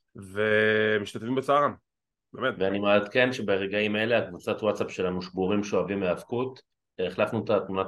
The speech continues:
Speaker 2: פרופיל לתמונה שלו.
Speaker 1: מכובד? מחווה יפה.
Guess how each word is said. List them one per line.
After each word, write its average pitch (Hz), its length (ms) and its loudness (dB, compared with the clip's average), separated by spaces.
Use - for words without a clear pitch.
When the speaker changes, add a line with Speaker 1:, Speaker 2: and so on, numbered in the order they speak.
Speaker 2:
פרופיל 98 400 0
לתמונה 85 520 -2
שלו. 78 260 -10
Speaker 1:
מכובד? 113 340 0
מחווה 113 340 -4
יפה. 160 220 -4